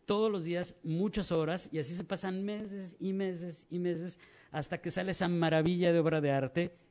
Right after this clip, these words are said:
que se viste, es una obra de arte que se viste, pero maestro, no podía de-, no pu-, no pude evitar dejar de mencionar esto.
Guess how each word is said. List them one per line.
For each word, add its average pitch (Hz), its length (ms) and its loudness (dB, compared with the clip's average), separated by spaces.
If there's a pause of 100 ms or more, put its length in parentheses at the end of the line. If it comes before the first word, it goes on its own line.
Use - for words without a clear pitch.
que 110 120 -6
se 107 180 -6
viste, 143 600 0
es 131 140 -6
una 131 140 2
obra 123 160 2
de 123 80 0
arte 123 200 -4
que 127 120 -8
se 123 120 -4
viste, 131 440 -2 (400)
pero 143 480 -2
maestro, 156 400 -2
no 151 120 -2
podía 156 300 -2
de-, 143 220 -2
no 147 260 0
pu-, 151 220 -2
no 165 240 0
pude 196 240 4
evitar 151 280 2
dejar 143 220 -2
de 143 60 0
mencionar 120 400 0
esto. 98 280 -8